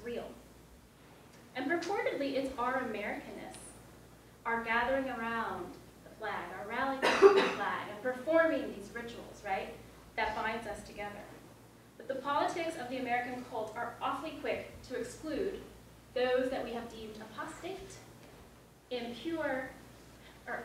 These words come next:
otherwise not worthy of the American imperial cult. And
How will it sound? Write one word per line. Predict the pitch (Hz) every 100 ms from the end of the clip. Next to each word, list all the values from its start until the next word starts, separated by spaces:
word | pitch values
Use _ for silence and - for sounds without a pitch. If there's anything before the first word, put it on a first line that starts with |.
| -
otherwise | 262 285 247 196 196
not | 226 - 220
worthy | 233 240 -
of | - 196 175 - - -
the | 220
American | 202 190 196 - -
imperial | - 269 - - - - -
cult. | - - - - - - - - - - - - - - - - -
And | 240